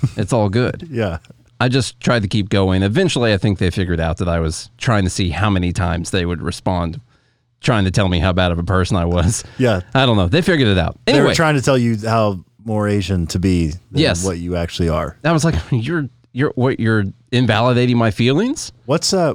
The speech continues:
Speaker 2: what's the, so if you're a black person who doesn't agree with the woke, then you're an Uncle Tom.
Speaker 1: Mm-hmm.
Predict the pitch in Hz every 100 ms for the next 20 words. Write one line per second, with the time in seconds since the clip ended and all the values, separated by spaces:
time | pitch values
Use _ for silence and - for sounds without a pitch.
0 | - - 107 143 - 123 104 - 117 104
1 | - 117 107 120 156 - 135 127 127 120
2 | 113 110 107 98 104 98 95 - 95 95
3 | 98 90 - 90 87 85 82 92 113 95
4 | - 104 76 80 123 123 117